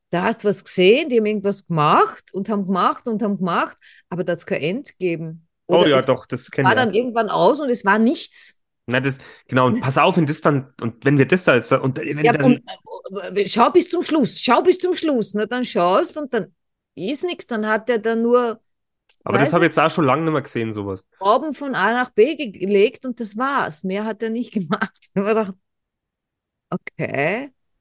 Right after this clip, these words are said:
Speaker 2: Das
Speaker 1: super
Speaker 2: ist
Speaker 1: Verarsche, danke.
Speaker 2: nur Watch, Watchtime. Watchtime.
Speaker 1: Ja.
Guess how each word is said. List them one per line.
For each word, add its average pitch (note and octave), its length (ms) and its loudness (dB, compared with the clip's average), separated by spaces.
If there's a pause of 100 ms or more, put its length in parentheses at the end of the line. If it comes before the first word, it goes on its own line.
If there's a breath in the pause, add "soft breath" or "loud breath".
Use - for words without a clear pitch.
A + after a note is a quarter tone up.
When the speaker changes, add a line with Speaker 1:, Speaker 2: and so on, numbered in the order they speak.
(920)
Speaker 2:
Das A2+ 120 0
Speaker 1:
super - 20 0
Speaker 2:
ist G#3 260 -4
Speaker 1:
Verarsche, E3 560 -4
danke. A#3 600 -10 (160)
Speaker 2:
nur C3+ 280 4
Watch, C3+ 340 2
Watchtime. A#2 720 0 (360)
Watchtime. A2+ 600 -2
Speaker 1:
Ja. - 60 -20